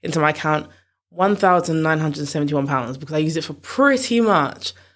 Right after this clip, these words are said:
the majority of my purchases. Whe-, whether I make big purchases, like I'm buying a laptop, I use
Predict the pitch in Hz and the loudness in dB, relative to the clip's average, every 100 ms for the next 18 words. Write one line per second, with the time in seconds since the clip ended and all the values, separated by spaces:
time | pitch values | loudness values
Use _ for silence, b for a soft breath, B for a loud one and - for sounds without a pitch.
0 | b b - 175 170 170 170 170 151 147 | b b -4 -2 2 2 2 2 0 0
1 | 156 143 143 143 156 156 170 175 160 156 | -2 -2 -4 -2 -2 -2 0 2 2 0
2 | - - _ 269 269 247 240 - 240 233 | -4 -20 _ -2 0 2 0 2 2 2
3 | 226 - 147 147 143 180 - 233 - - | -2 -4 -2 -2 0 0 0 -2 -2 -4
4 | _ _ _ _ _ _ - 151 143 143 | _ _ _ _ _ _ -14 -8 -6 -6
5 | 139 - | -8 -10